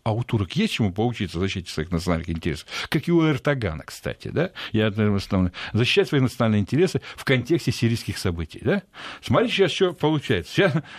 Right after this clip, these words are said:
щас разгорается война на территории Сирии совершенно иного плана. Да? Это даже не всё всех против всех. Это открытая война с открытым вмешательством государств. Да? Значит, э, по Алеппо, понятна ситуация. Как и,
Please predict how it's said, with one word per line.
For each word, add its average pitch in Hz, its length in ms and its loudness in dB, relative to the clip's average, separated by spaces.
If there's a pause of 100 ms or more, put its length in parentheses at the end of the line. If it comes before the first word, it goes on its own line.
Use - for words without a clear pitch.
щас 190 280 2
разгорается 135 640 4
война 104 440 2 (420)
на 107 100 4
территории 113 380 2
Сирии 95 180 0
совершенно 156 640 2
иного 135 300 4
плана. 127 420 0 (880)
Да? 151 240 2 (240)
Это 110 160 0
даже 170 180 2
не 190 80 4
всё 208 200 2
всех 170 200 0
против 135 320 0
всех. 98 240 -2
Это 113 220 0
открытая 139 500 0
война 104 340 2 (200)
с - 100 -8
открытым 139 460 0
вмешательством 101 640 2
государств. 139 640 -2
Да? 214 180 -2 (480)
Значит, 123 480 4
э, 110 380 6
по 139 220 2
Алеппо, 208 340 0
понятна 131 540 0
ситуация. 82 500 -4
Как - 220 -10
и, 80 160 -2